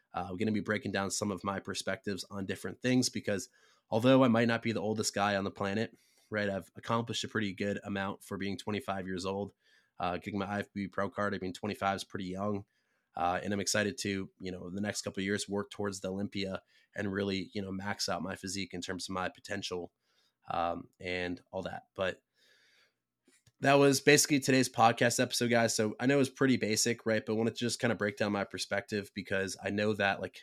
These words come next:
at the, like I said at the very beginning, a lot of you guys have big goals for this year, right? And so you wanna think about, you know, how you can invest in your goals, because anytime you invest in your goals, and investing in your goals, by the way, doesn't just mean, like,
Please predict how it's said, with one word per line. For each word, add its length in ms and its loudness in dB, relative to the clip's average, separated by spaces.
at 60 -20
the, 80 -8
like 220 -6
I 20 -14
said 140 -4
at 60 -12
the 60 -4
very 80 -2
beginning, 280 -4
a 40 -10
lot 200 0
of 60 -2
you 100 -4
guys 180 -2
have 200 -4
big 180 -6
goals 320 -4
for 140 -6
this 240 -4
year, 220 -6
right? 220 -10
And 140 -10
so 320 -2
you 100 6
wanna 180 10
think 280 4
about, 400 6
you 160 -2
know, 140 2
how 240 2
you 160 2
can 140 -2
invest 540 -2
in 80 -2
your 140 -2
goals, 280 -8
because 260 -6
anytime 540 0
you 180 -2
invest 440 -4
in 60 -2
your 120 -2
goals, 440 -4
and 240 -6
investing 360 0
in 60 4
your 80 2
goals, 160 0
by 100 -2
the 60 -2
way, 180 -8
doesn't 260 -2
just 220 -4
mean, 260 -4
like, 160 -8